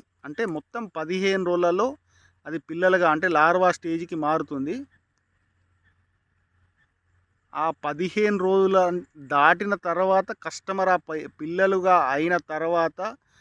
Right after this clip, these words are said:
ఆ వరి కర్రలకు లోపలికి చొచ్చుకొని పోయి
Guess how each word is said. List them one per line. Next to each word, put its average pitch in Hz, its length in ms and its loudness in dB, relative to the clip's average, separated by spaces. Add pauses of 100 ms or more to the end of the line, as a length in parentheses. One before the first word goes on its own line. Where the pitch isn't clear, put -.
(560)
ఆ 143 200 -4
వరి 147 260 0
కర్రలకు 185 560 0
లోపలికి 170 580 -2
చొచ్చుకొని 175 600 -8
పోయి 175 300 -6